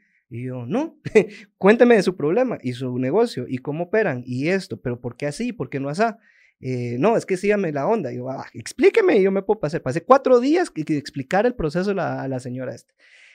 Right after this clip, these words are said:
Eh, y me tuve una paciencia enorme, pero terminando eso, me fui a sentar con el segundo desarrollador y le dije, "Su industria opera así. Y usted tiene problema aquí, aquí, aquí, ¿sí o no?". "Sí, y viera que esto es un dolor de cabeza y esto es otro, es un dolor de cabeza y esto lo manejamos de esta manera". "¿Y por qué lo manejan así?".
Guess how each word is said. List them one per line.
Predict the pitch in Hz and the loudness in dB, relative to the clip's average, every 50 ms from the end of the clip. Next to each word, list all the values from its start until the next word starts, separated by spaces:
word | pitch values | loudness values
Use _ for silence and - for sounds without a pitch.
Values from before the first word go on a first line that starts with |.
| _ _ _ | _ _ _
Eh, | - 135 135 131 131 127 120 113 - | -6 -4 -2 0 0 0 -2 -4 -4
y | - 143 | -4 -2
me | 143 139 123 | -2 -2 0
tuve | - 170 196 | 2 2 2
una | 220 233 262 - | 2 2 0 -4
paciencia | 139 139 143 180 196 220 - 202 180 | -6 -4 -2 -2 -4 -2 -2 -2 0
enorme, | 175 196 254 294 320 302 302 285 285 _ | 2 2 4 4 4 2 0 -2 -6 _
pero | - 160 151 147 143 143 139 139 131 135 - _ _ _ _ _ _ _ _ | 2 2 4 4 4 4 2 2 0 -2 -6 _ _ _ _ _ _ _ _
terminando | - 160 156 151 147 143 151 165 180 196 196 202 202 | 0 0 2 2 2 2 2 2 2 2 2 2 4
eso, | 226 269 349 339 330 269 | 6 6 4 4 2 -2
me | 226 170 | -2 -2
fui | 170 | -2
a | 165 170 | -2 -4
sentar | 180 175 202 196 196 | -4 -6 -6 -8 -8
con | - 170 147 | -6 -6 -6
el | 127 120 | -6 -8
segundo | - 123 127 175 240 262 294 | -8 -4 -2 -2 0 0 0
desarrollador | 226 196 196 175 160 147 131 131 147 202 254 | 0 0 0 -2 -2 -2 -2 0 0 0 0
y | 254 | 0
le | 220 190 | -2 -2
dije, | 175 175 - - | -2 -4 -6 -6
"Su | - 147 | -4 -4
industria | 156 156 165 233 262 254 - 247 | -2 -2 -2 -4 -4 -2 -2 -2
opera | - - 240 - - - | 0 0 0 0 0 -2
así. | - 120 120 - - 147 131 - - _ _ _ _ _ _ _ | -4 -6 -6 -2 -2 -2 -2 -2 -6 _ _ _ _ _ _ _
Y | - 135 | -4 -2
usted | 131 151 151 | -2 -2 -2
tiene | 180 202 | -2 -2
problema | 190 - 147 147 156 156 | -2 -2 -2 0 0 0
aquí, | 135 - - 247 277 | -2 -2 -2 -2 -2
aquí, | 247 208 - - 202 214 | -2 -2 -4 -4 -4 -4
aquí, | 180 - - 214 170 - - - | -2 0 2 2 2 0 0 -6
¿sí | - - 214 208 | -10 -4 -2 -2
o | 208 | 0
no?". | 196 170 139 123 - _ _ _ _ _ _ _ | 0 -2 -4 -6 -8 _ _ _ _ _ _ _
"Sí, | - - - 240 240 170 127 | -6 0 2 4 4 2 2
y | - 127 | 0 2
viera | 139 180 214 240 240 | 2 4 4 4 2
que | - 131 127 - | -2 -6 -6 0
esto | - 233 311 311 - 254 | 2 2 2 2 0 -4
es | 214 | -4
un | 233 220 | -4 -2
dolor | 214 208 202 202 208 | -2 -2 -2 -2 -2
de | 214 202 | -4 -4
cabeza | - 131 143 180 247 - 220 | -4 0 0 2 2 2 2
y | 208 | 0
esto | 196 190 - 185 | 0 0 -2 -4
es | 185 | -8
otro, | 180 190 175 | -6 -8 -8
es | 175 | -8
un | 175 180 | -6 -8
dolor | 180 165 165 165 | -6 -6 -6 -6
de | 180 180 | -8 -8
cabeza | - 147 127 156 208 214 240 | -6 -6 -4 -4 -2 -2 -2
y | 185 165 | -2 -2
esto | 160 156 - 185 | -2 -2 -4 -4
lo | 180 | -4
manejamos | 156 139 131 120 127 139 160 156 151 | -4 -4 -4 -4 -4 -4 -4 -4 -6
de | 160 | -8
esta | - - 175 | -8 -6 -6
manera". | 160 131 123 143 165 - | -6 -6 -6 -6 -8 -8
"¿Y | - 120 | -10 -10
por | 120 - - 147 | -10 -10 -14 -18
qué | - - | -16 -16
lo | 120 143 | -16 -14
manejan | 151 139 120 123 123 139 147 143 | -14 -12 -14 -14 -14 -16 -14 -16
así?". | 127 120 - 262 262 | -14 -12 -12 -12 -12